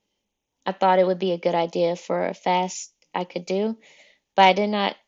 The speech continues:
just want to do, like, another diet, and I wanted to do this for God and to rebuild my relationship with Him in my journey for weight loss.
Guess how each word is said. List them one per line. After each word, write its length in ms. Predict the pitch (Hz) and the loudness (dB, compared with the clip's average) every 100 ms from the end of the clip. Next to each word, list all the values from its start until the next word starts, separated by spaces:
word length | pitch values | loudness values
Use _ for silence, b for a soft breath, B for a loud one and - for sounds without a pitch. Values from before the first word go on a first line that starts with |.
| _ | _
just 200 | - 190 | -10 -8
want 160 | 196 185 | -6 -6
to 80 | 180 | -4
do, 180 | 190 185 | -2 0
like, 260 | 180 180 - | 0 -2 -4
another 400 | 170 175 170 175 | -6 -4 -2 -4
diet, 580 | 175 170 175 196 202 - _ _ _ _ _ _ _ _ _ | -2 0 2 0 -2 -6 _ _ _ _ _ _ _ _ _
and 400 | - 185 180 175 - | -6 -4 -4 -6 -2
I 100 | 175 | -2
wanted 320 | 185 190 185 | -2 -6 -8
to 120 | 190 | -12
do 240 | 180 185 | -6 -6
this 160 | 175 170 | -4 -6
for 160 | - 165 | -8 -6
God 400 | 180 185 170 165 | -4 -2 -2 -4
and 140 | 180 | -10
to 140 | - | -10
rebuild 360 | 180 175 170 170 | -8 -6 -6 -6
my 100 | 175 | -8
relationship 680 | 180 - 180 - 196 226 233 | -8 -6 -8 -8 -8 -8 -4
with 160 | 240 240 | -6 -4
Him 300 | 254 254 254 b b b b _ _ - | -6 -6 -8 b b b b _ _ -6
in 220 | 196 190 | -2 -2
my 160 | 190 170 | -2 -4
journey 340 | 180 180 175 | -2 -4 -4
for 180 | 170 165 | -4 -2
weight 280 | 175 170 - | 0 -2 -2
loss. 520 | 82 - - - | -6 -6 -12 -20